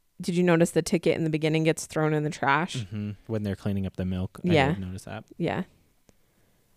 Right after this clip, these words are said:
Speaker 1: It's
Speaker 2: Convenient it was his. And also his sister or cousin,
Speaker 1: But
Speaker 2: whoever
Speaker 1: tha-,
Speaker 2: she is,
Speaker 1: it
Speaker 2: like,
Speaker 1: may
Speaker 2: she
Speaker 1: not have
Speaker 2: counts
Speaker 1: been
Speaker 2: two ki-,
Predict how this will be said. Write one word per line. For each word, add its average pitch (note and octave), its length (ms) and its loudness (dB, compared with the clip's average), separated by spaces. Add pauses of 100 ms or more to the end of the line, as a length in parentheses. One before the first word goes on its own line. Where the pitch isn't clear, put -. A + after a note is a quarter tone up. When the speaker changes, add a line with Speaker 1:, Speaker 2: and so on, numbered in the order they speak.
(560)
Speaker 1:
It's - 200 -4
Speaker 2:
Convenient G2+ 480 4
it F2 80 0
was D2+ 160 0
his. D#2+ 420 0 (2250)
And A#2+ 100 0
also A#2 380 6
his G#2 680 -2 (320)
sister F#3+ 560 -4
or C#3 60 -4
cousin, F3 600 -4
Speaker 1:
But D#3 80 -6
Speaker 2:
whoever D3 160 6
Speaker 1:
tha-, - 80 0
Speaker 2:
she D3+ 120 -2
is, D3+ 260 -2
Speaker 1:
it C4 160 8
Speaker 2:
like, - 80 -4
Speaker 1:
may B3+ 240 6
Speaker 2:
she C#4+ 40 2
Speaker 1:
not C#4 200 6
have B3 160 8
Speaker 2:
counts - 120 -4
Speaker 1:
been G#3+ 200 4
Speaker 2:
two A2+ 160 -4
ki-, - 120 -12